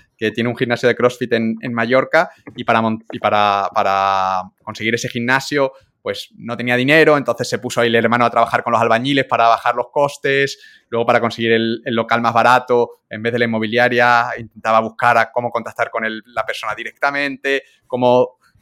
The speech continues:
todo lo necesario para superar esos obstáculos que se le presentaban cuando otras personas habrían dicho, "Mira, esto no, no se puede hacer, no hay buenos locales, no tengo dinero, no es el momento", ¿no?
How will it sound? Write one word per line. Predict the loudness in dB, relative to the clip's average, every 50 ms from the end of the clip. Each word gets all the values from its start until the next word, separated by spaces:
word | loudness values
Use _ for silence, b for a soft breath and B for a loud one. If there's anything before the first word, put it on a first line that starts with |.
| _
todo | 6 8 8
lo | 8 8
necesario | 8 6 6 6 6 6 6 6
para | 4 4
superar | 2 2 2 4 6 6 6 6
esos | 6 4 4 4
obstáculos | 4 4 4 4 4 4 2 0 0 0
que | 0 -2
se | -2 -2
le | -2
presentaban | -2 -4 -6 -2 2 4 4 4 4 2
cuando | 0 -2 0 0 2 0 0 0 -2 -4 _ _ _ _ -20 -20 -12 -8
otras | -6 -6 -6 -6
personas | -4 0 2 2 4
habrían | 4 4 4 2
dicho, | 0 -2 -4 -4
"Mira, | -4 -4
esto | -4 -4 -6 -6
no, | -4 -4 -4 -4 -6
no | -8
se | -12 -8
puede | -4 -4 -2
hacer, | 0 0 0 0
no | 0 -2
hay | -2
buenos | -2 -2 -2 -4
locales, | -2 -2 0 -2 -2 -2
no | -6 -10
tengo | -10 -10 -12 -12
dinero, | -10 -10 -10 -10 -8 -8
no | -8
es | -10 -10
el | -12
momento", | -14 -14 -16 -16 -16 _ -20 -20
¿no? | -20